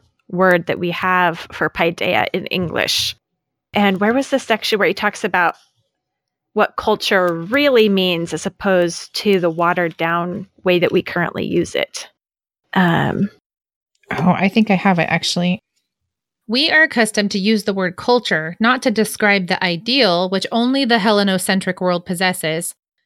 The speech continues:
Speaker 2: but in a much more trivial and general sense to denote something inherent in every nation of the world, even the most primitive.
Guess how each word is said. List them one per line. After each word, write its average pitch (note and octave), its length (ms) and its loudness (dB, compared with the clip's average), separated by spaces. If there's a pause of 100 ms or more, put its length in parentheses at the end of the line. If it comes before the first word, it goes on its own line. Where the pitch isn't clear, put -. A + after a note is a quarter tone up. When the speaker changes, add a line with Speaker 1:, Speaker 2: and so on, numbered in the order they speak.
(420)
Speaker 2:
but A#3+ 100 4
in B3 100 4
a B3 60 4
much C4+ 240 0
more A#3+ 140 0
trivial A3+ 480 0
and G3 120 -2
general C4+ 360 0
sense E3+ 340 -2
to A3+ 100 -4
denote A3+ 380 2
something F4+ 540 -2
inherent A#3 560 0
in A#3+ 100 0
every B3+ 260 0
nation A3+ 480 0
of G3 120 0
the G#3 100 2
world, F3+ 380 2
even G#3+ 300 2
the F#3+ 60 0
most F3 280 -2
primitive. - 560 -4